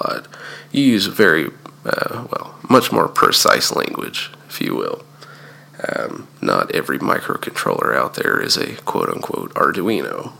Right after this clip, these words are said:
We generally understand that. Um, but it's very much like a facial tissue, if you will. Um, there's one brand in particular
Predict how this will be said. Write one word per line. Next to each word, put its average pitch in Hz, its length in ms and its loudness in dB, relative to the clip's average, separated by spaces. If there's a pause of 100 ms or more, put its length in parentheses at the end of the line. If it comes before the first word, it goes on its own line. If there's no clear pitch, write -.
(120)
We - 80 -20
generally - 420 -8
understand 50 640 -4
that. 50 500 -12
Um, 104 420 0 (1300)
but 147 160 8
it's 113 120 2
very 104 260 8
much 95 340 4
like 71 360 -2
a 67 220 0
facial - 560 0
tissue, - 600 -6 (460)
if - 140 -8
you 50 100 -4
will. - 380 -4 (280)
Um, - 500 -4
there's 85 240 4
one 92 260 4
brand 71 340 2
in - 140 -6
particular - 840 -4